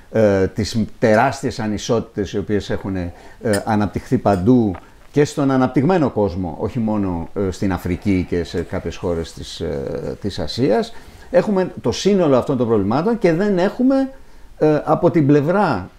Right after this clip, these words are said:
του κεφαλαίου, να, να πούμε, μία πρόθεση να τα αντιμετωπίσει αυτά τα, τα προβλήματα. Αυτά τα ζητήματα της κλιματικής αλλαγής, αλλά και του περιβάλλοντος, ε, ευρύτερα,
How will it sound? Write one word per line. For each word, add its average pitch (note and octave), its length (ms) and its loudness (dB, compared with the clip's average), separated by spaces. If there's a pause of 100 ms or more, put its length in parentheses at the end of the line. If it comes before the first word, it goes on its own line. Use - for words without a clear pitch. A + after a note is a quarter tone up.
(220)
του B2+ 180 2
κεφαλαίου, A2 840 4
να, F2 300 -6
να F#2 120 -6
πούμε, A#3+ 460 -2
μία F#3+ 340 -2
πρόθεση A3+ 720 0 (300)
να D#3+ 480 2
τα E3 80 4
αντιμετωπίσει D#3+ 1000 2
αυτά - 280 -6
τα, D#2+ 540 -4
τα F#2 100 -4
προβλήματα. D#2+ 580 -8 (420)
Αυτά G2+ 440 2
τα D#3+ 260 2
ζητήματα C#3 500 0
της A2+ 160 -6
κλιματικής A2 560 0
αλλαγής, A2+ 400 2
αλλά E3 160 4
και F3+ 120 4
του G3 120 -6
περιβάλλοντος, G#3+ 840 2
ε, C3 400 -2
ευρύτερα, B2+ 720 0